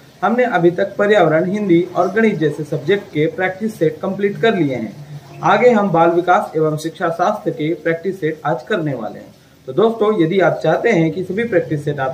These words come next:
सभी को मिले और उसकी पीडीएफ़ भी मिले, तो ग्रुप को ज्वाइन कीजिएगा, डिस्क्रिप्शन में लिंक है। और साथ ही साथ चैनल को सब्सक्राइब कीजिएगा और नोटिफिकेशन बेल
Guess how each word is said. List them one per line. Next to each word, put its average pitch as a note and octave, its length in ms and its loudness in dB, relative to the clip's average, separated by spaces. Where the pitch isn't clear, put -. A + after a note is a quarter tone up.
सभी B2 160 -12
को - 100 -8
मिले F#3+ 380 2
और A3+ 160 4
उसकी A3+ 220 -2
पीडीएफ़ C#3+ 440 0
भी D#3 120 2
मिले, F3+ 280 4
तो E3 160 0
ग्रुप D3 300 -2
को C#3+ 80 0
ज्वाइन C3+ 260 -2
कीजिएगा, A3+ 440 2
डिस्क्रिप्शन D3+ 540 -2
में C3 200 -6
लिंक G3 240 0
है। A#3 480 -2
और D3 120 0
साथ A3+ 300 0
ही G#3+ 60 0
साथ E3+ 280 2
चैनल D3+ 220 -2
को D3+ 100 -2
सब्सक्राइब F3 520 0
कीजिएगा F3 440 4
और F3 260 0
नोटिफिकेशन D3+ 520 -2
बेल C#3+ 240 -2